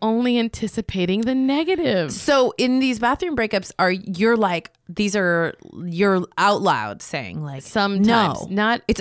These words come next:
Speaker 2: over."
Speaker 1: Yeah, sometimes it's just in my head, but
Speaker 2: Okay.
Speaker 1: th-, sometimes, like, yeah, it,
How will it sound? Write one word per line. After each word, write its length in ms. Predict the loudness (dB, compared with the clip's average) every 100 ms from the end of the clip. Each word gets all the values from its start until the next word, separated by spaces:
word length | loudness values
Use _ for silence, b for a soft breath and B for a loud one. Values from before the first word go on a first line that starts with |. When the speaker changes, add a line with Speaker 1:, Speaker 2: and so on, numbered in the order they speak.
| 2
Speaker 2:
over." 540 | 2 2 -2 -12 -14 -8
Speaker 1:
Yeah, 280 | -2 -2 -2
sometimes 340 | -4 -4 -6
it's 100 | -10
just 180 | -8 -6
in 60 | -6
my 120 | -6
head, 260 | -4 -6 -4
but 160 | -4
Speaker 2:
Okay. 200 | -4 -6
Speaker 1:
th-, 120 | -8 -6
sometimes, 340 | -4 -4 -4
like, 340 | -6 -6 _ -20
yeah, 340 | -8 -6 -4 -4
it, 220 | -4 -4